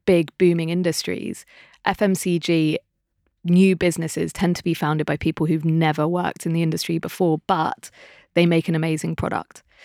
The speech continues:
Um, so I make the best brownie.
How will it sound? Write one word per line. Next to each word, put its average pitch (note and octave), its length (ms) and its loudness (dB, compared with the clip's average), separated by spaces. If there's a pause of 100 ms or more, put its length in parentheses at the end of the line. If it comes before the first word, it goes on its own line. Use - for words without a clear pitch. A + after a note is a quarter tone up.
(280)
Um, E3 680 0
so D#3+ 440 0
I F3 120 2
make E3+ 180 0
the F3 80 -2
best - 220 -2
brownie. E3+ 520 0